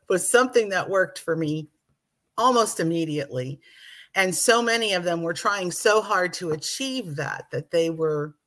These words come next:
actually making it harder to achieve. So I was mentoring them, and I thought, "You know what? I have a business here that I could help these women learn how to experience this," especially since so many women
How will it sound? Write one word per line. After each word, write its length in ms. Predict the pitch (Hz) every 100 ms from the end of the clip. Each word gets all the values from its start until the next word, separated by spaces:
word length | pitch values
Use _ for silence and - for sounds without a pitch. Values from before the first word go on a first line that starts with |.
| _ _
actually 640 | 165 160 - 175 165 156
making 500 | 156 160 175 170 156
it 160 | 151 135
harder 420 | - 196 190 147
to 220 | 139 139
achieve. 480 | 139 139 - 139 147
So 180 | - 156
I 80 | 151
was 220 | 151 143
mentoring 680 | 190 285 294 208 170 156 135
them, 220 | 147 165
and 100 | 165
I 80 | 165
thought, 340 | - 160 160
"You 100 | 170
know 180 | 180 180
what? 320 | 185 269 277 _ - - - - _ _
I 80 | 247
have 260 | 262 294 190
a 60 |
business 600 | 170 240 302 214 165 160
here 200 | - 160
that 200 | 170 151
I 120 | 180
could 160 | 247 202
help 360 | 170 220 240 -
these 260 | 185 170
women 540 | 175 196 202 147 151 165 - - _
learn 440 | 185 214 233 233
how 240 | 190 202 190
to 220 | - 160
experience 1000 | 151 - - 220 214 180 139 139 - -
this," 300 | 127 - -
especially 680 | 123 - 190 190 190 175 160
since 340 | - 165 160
so 240 | - 190 190
many 240 | 175 170
women 560 | 165 196 185 156 160